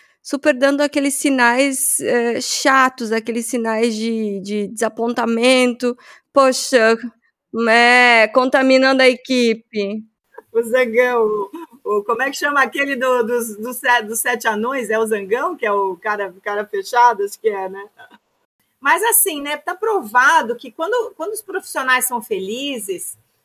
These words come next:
Speaker 2: bom, obviamente são menos estressados, né? Porque eles tão fazendo algo, tão se sentindo bem onde eles estão,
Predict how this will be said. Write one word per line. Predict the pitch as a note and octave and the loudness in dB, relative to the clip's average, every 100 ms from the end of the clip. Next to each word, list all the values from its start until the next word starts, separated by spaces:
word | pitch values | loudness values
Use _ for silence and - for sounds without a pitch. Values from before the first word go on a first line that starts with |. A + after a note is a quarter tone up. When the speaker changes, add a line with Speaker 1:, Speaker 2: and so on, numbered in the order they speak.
| _ _ | _ _
Speaker 2:
bom, | D4 G#3 - - | -2 -2 -4 -2
obviamente | B3 C4+ C4+ C4+ F#4 - F#4 | -2 0 -4 -4 -4 -2 -2
são | G#4+ F4+ | -2 -2
menos | D4+ F4+ E4+ | -2 -2 -4
estressados, | F4+ - A4 A4+ - A3 G#3+ F3+ - | -4 -4 -4 -2 0 0 -2 -6 -12
né? | G3 A3 | -8 -8
Porque | - | -6
eles | A#3 A#3 | -6 -6
tão | C4 | -10
fazendo | C4 C4 C4+ C4 B3 | -8 -8 -6 -4 -2
algo, | A3+ A#3+ C#4 A#3 | 0 -2 -2 -6
tão | B3 | -12
se | A#3 A3+ | -12 -12
sentindo | B3 A3+ A#3+ A3+ A3 | -12 -12 -10 -10 -8
bem | F#3 A3+ C4 C4 A3 | -4 -4 -4 -6 -8
onde | G3+ | -4
eles | G3+ G3+ G#3 | -4 -4 -8
estão, | A3+ - A#3 A#3 | -12 -8 -4 -4